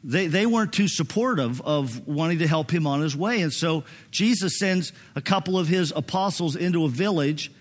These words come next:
to arrange for housing, and the whole village rejects him. Now, what happens next is, uh, really incredible, because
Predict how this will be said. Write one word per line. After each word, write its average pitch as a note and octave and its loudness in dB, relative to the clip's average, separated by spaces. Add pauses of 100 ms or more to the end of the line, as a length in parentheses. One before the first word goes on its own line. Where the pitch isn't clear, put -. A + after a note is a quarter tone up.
(140)
to E3 2
arrange E3+ 2
for E3 -4
housing, C#3 0 (400)
and E3 0
the D#3+ 2
whole F#3+ 2
village F3+ 2
rejects E3 -2
him. A#2+ -2 (1400)
Now, D#3 2 (440)
what F3+ 2
happens F#3 2
next D#3 0
is, D#3 0
uh, D3 0
really E3 2
incredible, C#3+ 0
because D#3 0